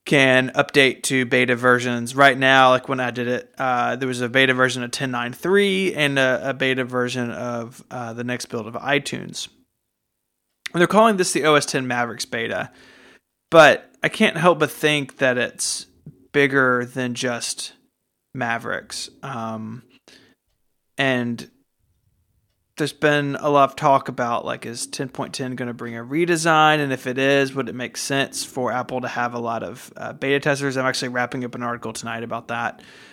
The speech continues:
But it, it's, it's strange to me. Apple doesn't do this sort of thing very often. Um,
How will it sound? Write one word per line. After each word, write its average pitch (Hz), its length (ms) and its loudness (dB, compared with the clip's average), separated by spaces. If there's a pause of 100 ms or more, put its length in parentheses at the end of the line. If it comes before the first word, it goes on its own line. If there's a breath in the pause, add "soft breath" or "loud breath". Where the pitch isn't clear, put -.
(340 soft breath)
But 147 300 8 (580)
it, - 280 4
it's, - 260 -2
it's 165 180 -2
strange 226 280 4
to 147 60 -2
me. 131 80 2
Apple 165 240 4
doesn't 156 300 4
do 143 880 4
this 131 580 -6
sort 131 300 -2
of 120 80 -10
thing 120 280 -6
very 117 280 -8
often. 117 600 -6 (540 soft breath)
Um, 110 400 -6